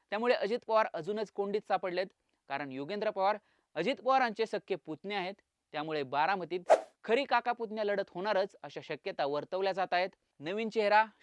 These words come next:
शरद पवारांची साथ आणि त्यात बारामती विधानसभेतून भेटलेलं लीड योगेंद्र पवारांसाठी प्लस पॉइंट असला तरी बारामतीत अजितदादांचा पराभव करणं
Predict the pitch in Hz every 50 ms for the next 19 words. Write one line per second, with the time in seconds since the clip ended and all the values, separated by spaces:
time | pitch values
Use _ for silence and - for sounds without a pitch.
0 | - - 160 165 156 - - 165 165 165 156 151 - 143 - - 175 175 196 -
1 | _ _ _ _ _ - 143 160 170 - 214 208 190 196 208 208 214 220 214 220
2 | 208 - 226 214 196 180 190 196 196 180 196 180 185 175 196 185 180 156 156 151
3 | 151 160 165 165 156 151 156 190 208 214 - - - - - _ _ _ - 190
4 | 208 254 262 247 262 254 233 240 247 240 240 240 - 220 208 190 214 208 190 -
5 | 190 190 190 - - 190 185 170 - - - 196 - 180 175 185 202 - _ _
6 | _ _ - 151 151 156 139 139 143 151 160 185 180 165 151 - 156 151 - -
7 | 139 156 170 147 160 156 151 151 147 - 139 - - 143 151 151 151 147 139 -
8 | 180 175 165 165 180